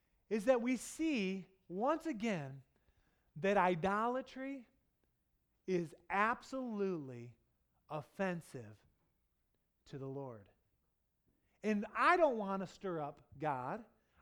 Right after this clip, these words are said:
I don't want you to stir up God. And, uh, what we see here is that he is jealous for us. You say, "Jealous? How, well, it,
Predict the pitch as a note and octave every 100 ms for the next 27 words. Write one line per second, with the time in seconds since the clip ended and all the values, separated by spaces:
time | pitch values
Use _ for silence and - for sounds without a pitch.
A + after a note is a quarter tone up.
0 | - A#3+ E4 E4 D#4+ C4 B3+ E4 F4+ D4
1 | A#3 - A#3 G#3 E3+ C#3+ D#3 C#3+ C3 E3+
2 | G#3 _ _ _ - - B3+ C#4 C4+ D4
3 | C4+ C#4 - F4+ E4+ C4 C4+ C4 C#4 B3
4 | A#3 D4 D4 A3 F3+ C#4+ D4 E4 D#4+ B3
5 | F3 - - _ _ - C4+ C#4 C#4 C#4
6 | C4+ C#4 - - A3+ A#3+ A3 D3 - -
7 | _ _ _ _ _ _ _ _ _ _
8 | _ _ A3 G#3+ G#3 C#3 C4+ E4 A#3 F3+
9 | - F3 G3 G#3 G#3 - G3